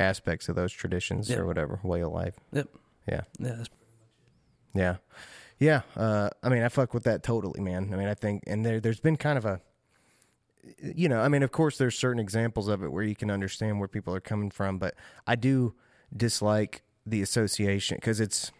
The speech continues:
Speaker 1: it's just tough. It's like, n-, like, I w-, some, I, sometimes I have felt like the easiest thing to do, of course, it's the easiest thing for everybody to do, is to kinda simplify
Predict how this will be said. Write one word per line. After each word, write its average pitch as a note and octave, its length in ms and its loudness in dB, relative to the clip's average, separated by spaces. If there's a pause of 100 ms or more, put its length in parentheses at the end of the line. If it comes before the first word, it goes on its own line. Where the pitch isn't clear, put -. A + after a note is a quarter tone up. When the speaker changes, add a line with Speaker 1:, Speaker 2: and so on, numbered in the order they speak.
(1160)
Speaker 1:
it's A#2+ 140 0
just - 240 2
tough. B2 320 2
It's - 160 -4
like, F#2+ 280 0 (1400)
n-, A#2 160 2 (100)
like, G2 320 0 (2000)
I A#2 60 4
w-, A2 280 2
some, C#3+ 340 4
I, A#2+ 160 6
sometimes D3 440 4
I A#2+ 120 8
have G#2 100 4
felt B2+ 360 4
like G2+ 520 0 (480)
the A2+ 120 2
easiest B2 540 4
thing A#2+ 220 4
to G#2 60 -2
do, A2 280 4
of A2 80 4
course, D3+ 320 4
it's A2 140 0
the A#2+ 80 4
easiest A2+ 340 2
thing A#2 160 0
for G2 140 2
everybody G2 540 2
to F#2 100 2
do, G2 260 2
is F#2+ 160 0
to - 140 -8
kinda G2+ 240 2
simplify G2 960 0